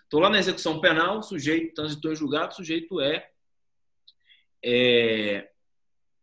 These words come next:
é, é intimado pra cumprir a pena. Aí eu, como defensor, opa, peraí, entrou em vigor aqui uma nova lei, foi exatamente isso que aconteceu no meu caso, tá? Entrou em vigor uma nova lei, né?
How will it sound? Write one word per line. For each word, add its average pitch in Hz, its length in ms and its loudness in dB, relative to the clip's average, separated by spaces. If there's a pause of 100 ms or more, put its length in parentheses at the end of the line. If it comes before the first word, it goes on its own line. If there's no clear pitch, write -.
(460)
é, 104 300 -12
é - 20 -6
intimado 151 520 6
pra 190 80 0
cumprir 185 300 2
a 185 60 2
pena. 120 380 2
Aí 165 140 4
eu, 202 120 4
como 208 140 -4
defensor, 190 360 0
opa, 208 100 -8
peraí, 220 520 4 (440)
entrou 165 300 4
em 247 60 8
vigor 202 380 6
aqui 175 180 2
uma 175 160 2
nova 143 280 2
lei, 135 280 2
foi 220 100 2
exatamente 196 640 0
isso - 180 -8
que 220 100 -6
aconteceu 214 440 -6
no 180 60 -6
meu 202 100 -6
caso, 98 320 -4
tá? - 140 -10 (320)
Entrou 214 280 4
em 254 40 6
vigor 180 300 0
uma 170 180 6
nova 151 320 6
lei, 156 380 6
né? 180 160 -2